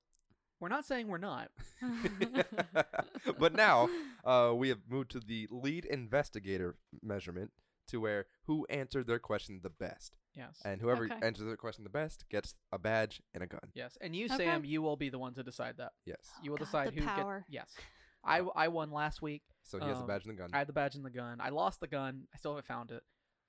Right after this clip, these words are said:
Speaker 1: Um,
Speaker 2: <sighs>
Speaker 1: but before, before we start, before we get into it, Sam, what's your, what's your, I know you're an avid listener,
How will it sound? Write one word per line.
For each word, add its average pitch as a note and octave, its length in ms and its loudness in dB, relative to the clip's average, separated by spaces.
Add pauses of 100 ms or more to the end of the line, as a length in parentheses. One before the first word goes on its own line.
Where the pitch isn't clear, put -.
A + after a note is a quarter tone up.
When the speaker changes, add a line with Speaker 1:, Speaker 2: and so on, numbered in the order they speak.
Speaker 1:
Um, A#2 540 -8
Speaker 2:
<sighs> - 520 -14
Speaker 1:
but F3 120 4
before, B3 420 4
before C4 360 2
we D#4 80 -2
start, C3 380 2
before C#3+ 180 -4
we F3 80 0
get D#3 120 -2
into C3+ 300 -4
it, B2 200 -6
Sam, F#3+ 240 0
what's G#3 200 -4
your, C4 240 -4
what's F3+ 200 -2
your, A3 160 -2
I G3+ 60 4
know A3+ 100 0
you're G#3 140 0
an D3+ 60 0
avid B2+ 280 -2
listener, B2+ 460 -12